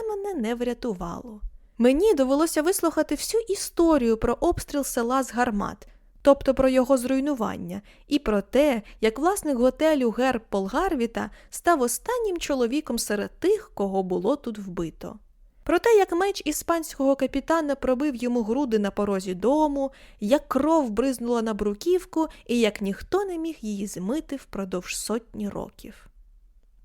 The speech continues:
Його розповідь чудово узгоджувала зі сонливою та млявою атмосферою після полудневої спеки. Голос у незнайомця був лагідний і чемний, але під ним відчувався якийсь майже моторошний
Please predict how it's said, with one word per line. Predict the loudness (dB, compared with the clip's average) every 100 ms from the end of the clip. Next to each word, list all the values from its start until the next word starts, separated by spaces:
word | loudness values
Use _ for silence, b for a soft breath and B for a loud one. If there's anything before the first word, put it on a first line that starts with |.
| -20 -20 -20 _ -20 _ _ -20 _ _ _ -20 2
Його | 4 6
розповідь | 4 2 0 -2 0
чудово | 0 4 6 6
узгоджувала | 6 4 2 2 0 0 0
зі | 0 -2
сонливою | -2 -2 0 0 0 0 0
та | 0
млявою | 0 0 0 0 -2 -4
атмосферою | -6 -6 -2 0 0 -2
після | -4 -6 -6
полудневої | -2 0 0 0 -2 -2 -4
спеки. | -8 -6 -4 -6 -12 -16 -18 -20 -20 _ -20 -20 _
Голос | 4 6 6 4
у | 0
незнайомця | 0 0 0 -2 -2 -4
був | -4 -2
лагідний | 0 0 -2 -4 -6
і | -6
чемний, | -8 -4 -2 -2 -2 -4 b b b -4
але | 0 0
під | -2 -2
ним | -2 0
відчувався | -2 -2 0 0 -2 -2
якийсь | -4 -2 -4 -2
майже | -2 -2 -2 -2
моторошний | -4 -2 -4 -4 -4 -4 -8 -12